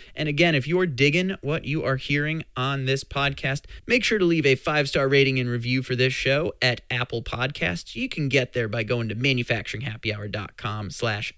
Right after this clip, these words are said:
iTunes, where you hit that five-star button. We love that. But also, if you can leave a short review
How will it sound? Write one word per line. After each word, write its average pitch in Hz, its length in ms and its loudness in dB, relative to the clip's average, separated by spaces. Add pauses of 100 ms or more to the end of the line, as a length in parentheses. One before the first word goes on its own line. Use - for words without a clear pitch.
iTunes, 127 560 -4
where 127 200 -2
you 113 200 -2
hit 156 260 -6
that 160 320 0
five-star 151 640 -2
button. 143 400 -4
We 127 140 -4
love 131 340 2
that. 135 260 2 (280)
But 131 100 0
also, 151 240 2
if 151 140 -2
you 190 120 -2
can 143 240 -2
leave 170 300 0 (140)
a 117 180 0
short 175 640 -4
review 139 720 -2